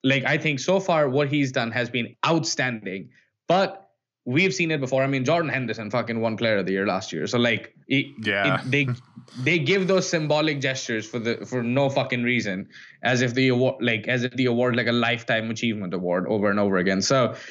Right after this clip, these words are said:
Speaker 1: we'll see. But David Moyes, happy to see him back, uh, doing his thing. Hopefully, not having Jesse Lingard against Manchester United is really gonna affect how they play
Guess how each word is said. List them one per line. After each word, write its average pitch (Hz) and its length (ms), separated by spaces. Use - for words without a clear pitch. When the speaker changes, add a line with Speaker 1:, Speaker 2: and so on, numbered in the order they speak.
Speaker 1:
we'll 214 180
see. 220 380
But 185 340
David 170 300
Moyes, 170 260
happy 170 440
to 165 100
see 165 220
him 151 220
back, 143 360
uh, 120 360
doing 151 280
his 147 180
thing. 151 180
Hopefully, 139 800
not 120 440
having 127 280
Jesse 127 240
Lingard 120 480
against 117 260
Manchester 117 380
United 110 260
is 110 100
really 113 220
gonna 120 180
affect 113 360
how 120 180
they 113 140
play 113 340